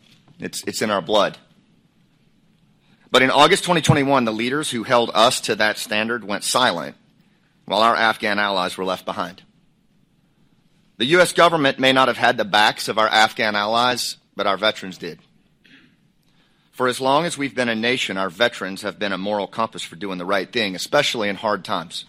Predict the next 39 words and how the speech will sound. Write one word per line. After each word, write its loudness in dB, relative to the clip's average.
As -4
we -4
try 2
to 0
figure -4
out 0
where -2
to -4
go 0
from -8
here, 0
I 0
suspect -4
we're -10
gonna -4
need -2
that 2
moral 0
compass -4
more -6
than -4
ever. 0
You 4
won't 8
find 0
many -4
veterans 2
sitting 2
out 8
here 0
today 2
who -2
relish 4
being 0
involved 4
in -10
this -8
Afghan 2
evacuation. -2